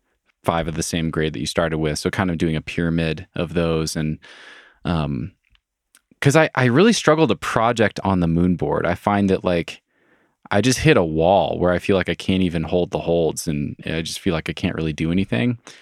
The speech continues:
Um, so doing a more of a volume strength-based bouldering session on the moon board has felt really good. And then my second climbing day per week, I wanna just project a really hard boulder in Rocky Mountain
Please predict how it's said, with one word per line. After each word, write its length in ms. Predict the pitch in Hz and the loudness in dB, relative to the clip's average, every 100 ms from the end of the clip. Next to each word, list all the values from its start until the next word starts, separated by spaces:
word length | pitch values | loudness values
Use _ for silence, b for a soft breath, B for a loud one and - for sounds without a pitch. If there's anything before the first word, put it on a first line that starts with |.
| B B B | B B B
Um, 300 | 101 90 80 | 0 0 0
so 120 | 78 | 0
doing 300 | 98 110 107 | 2 4 4
a 40 | 98 | 4
more 200 | 95 98 | 4 4
of 80 | 90 | 0
a 80 | |
volume 420 | 78 90 90 87 85 | 0 2 2 2 0
strength-based 960 | - - 87 85 - 80 82 - - | -4 -2 -2 -2 -2 -2 -2 -8 -6
bouldering 380 | - 90 87 82 | 0 0 0 -2
session 320 | - 85 - | -2 -2 -2
on 100 | 80 | -2
the 60 | 78 | 0
moon 200 | 80 85 | 0 0
board 280 | 76 71 - _ _ _ | -2 -4 -6 _ _ _
has 200 | 98 90 | -4 -2
felt 200 | - - | -2 -2
really 260 | 85 80 78 | -2 -2 -2
good. 400 | 82 82 80 - B B B B B B | -2 0 -2 -6 B B B B B B
And 120 | 98 | 2
then 100 | 101 | 4
my 100 | 95 | 4
second 360 | 90 180 202 143 | 4 2 2 2
climbing 340 | - 110 107 | 2 4 4
day 160 | 101 101 | 4 2
per 160 | - | 2
week, 500 | 98 98 95 - - _ _ | 2 4 2 0 -10 _ _
I 100 | 101 | 0
wanna 420 | 95 98 98 92 85 _ _ _ _ _ _ | 2 4 4 2 -2 _ _ _ _ _ _
just 200 | - 101 | -2 -2
project 540 | - - 95 92 95 - | -2 -2 0 0 0 0
a 60 | 87 | 0
really 200 | 90 87 | 2 2
hard 220 | 92 82 | 2 2
boulder 260 | 90 87 | 2 2
in 100 | 87 | 2
Rocky 260 | 82 82 - | 2 0 0
Mountain 560 | 82 82 82 87 87 | -2 -2 -2 0 0